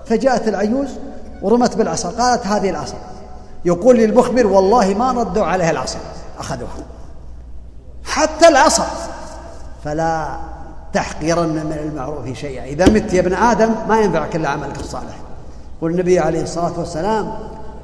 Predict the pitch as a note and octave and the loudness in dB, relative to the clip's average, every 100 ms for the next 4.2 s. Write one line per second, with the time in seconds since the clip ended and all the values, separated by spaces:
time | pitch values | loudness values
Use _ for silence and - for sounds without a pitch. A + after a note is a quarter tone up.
0 | - - D3+ G3+ G#3+ G3+ G#3 G#3+ B3 B3 | -10 -8 -2 0 2 2 0 2 2 4
1 | B3 A#3 B3 C#4 C#4 C4+ C4 B3+ D4+ C#4+ | 4 4 4 4 4 2 2 2 2 2
2 | A3+ F3 C3+ A#2+ D#3 - - - - - | 0 -2 -4 -6 -12 -14 -14 -12 -12 -14
3 | - - - - - C3 C3+ D#3 E3 C#3 | -18 -16 -16 -14 -12 -8 -4 -2 -2 -4
4 | C#3 | -6